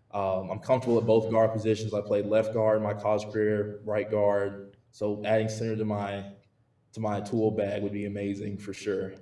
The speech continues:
I haven't played, I haven't played tackle since high school, but at Jackson State, I did get some tackle reps, not in the game setting, but in practice, I was always going at left tackle, occasionally at right tackle, just to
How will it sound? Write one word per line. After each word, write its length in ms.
I 60
haven't 180
played, 260
I 60
haven't 160
played 160
tackle 280
since 180
high 200
school, 240
but 120
at 100
Jackson 360
State, 420
I 100
did 340
get 480
some 200
tackle 360
reps, 400
not 380
in 120
the 60
game 320
setting, 240
but 80
in 80
practice, 400
I 60
was 100
always 500
going 220
at 100
left 220
tackle, 580
occasionally 460
at 60
right 220
tackle, 380
just 240
to 160